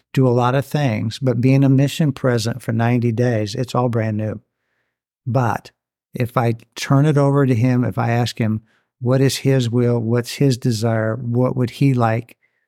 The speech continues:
How would he like it to be done for me?" And to feel those promptings come, and they come, is powerful. They come just all the time.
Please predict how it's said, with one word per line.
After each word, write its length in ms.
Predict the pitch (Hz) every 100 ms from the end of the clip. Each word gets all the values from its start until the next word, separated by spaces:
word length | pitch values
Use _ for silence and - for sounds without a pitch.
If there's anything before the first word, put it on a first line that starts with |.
| -
How 220 | - 131
would 140 | 135 117
he 160 | 127
like 260 | 120 117 113
it 100 | -
to 100 | 120
be 140 | 117
done 340 | 110 107 107 107 - - - _
for 240 | - 135
me?" 420 | 123 131 139 135 - _ -
And 160 | 135
to 80 | 113
feel 480 | - - 156 156 165
those 340 | 143 131 120
promptings 800 | - - 131 127 131 - 135 131 - -
come, 640 | - - 131 95 - 104 - _ _ _ -
and 180 | 113
they 160 | 113 151
come, 680 | - - 165 156 101 107 113 _ _ _ _ _ -
is 120 | -
powerful. 640 | - 110 92 - - 117 _ _ _ _ _ _ _ _ _ _ _ _ _ _ _ _ _ _ _ _ - - 160
They 240 | 127 113
come 540 | - - 131 120 110 - _ _ _ _ _ -
just 420 | 101 127 123 - _ _ _ _ _ _ _ - -
all 200 | 143 139
the 100 | 123
time. 340 | - 107 98